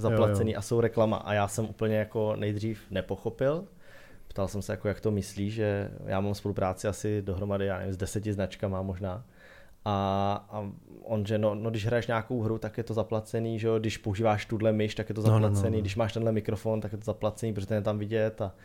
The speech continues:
Speaker 1: a tak to není, jo, prosím, jako, takhle to není. Eh, byl bych rád, kdybych, ano, mohl mít takhle <laughs> všechno,
Speaker 2: Všechno.
Speaker 1: všechno na, domluvený na spolupráci a nemusel si nic kupovat, ale, ale,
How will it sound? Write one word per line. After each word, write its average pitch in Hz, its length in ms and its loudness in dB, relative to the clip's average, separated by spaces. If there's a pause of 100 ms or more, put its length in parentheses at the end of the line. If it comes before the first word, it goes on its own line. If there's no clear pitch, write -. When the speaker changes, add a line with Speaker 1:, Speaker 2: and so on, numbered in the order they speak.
(480)
Speaker 1:
a - 160 -4 (120)
tak - 160 0
to 131 100 6
není, 131 320 6
jo, 95 140 4
prosím, 107 760 -4
jako, 110 280 -2
takhle 110 260 -2
to 117 100 0
není. 117 500 2
Eh, 107 40 -4 (600)
byl 123 120 6
bych 120 180 4
rád, 117 240 4
kdybych, 113 280 -2
ano, 104 200 0
mohl 110 240 0
mít 107 140 0
takhle 107 300 4 (280)
<laughs> - 260 -20
všechno, 113 460 2
Speaker 2:
Všechno. - 260 -4
Speaker 1:
všechno 123 400 2 (300)
na, 113 160 -2
domluvený 120 340 2
na 117 80 2
spolupráci 110 760 0
a 101 80 -2
nemusel 110 400 -2
si 110 140 -6
nic 113 160 -2
kupovat, 107 440 -2
ale, 110 240 2 (560)
ale, 107 280 4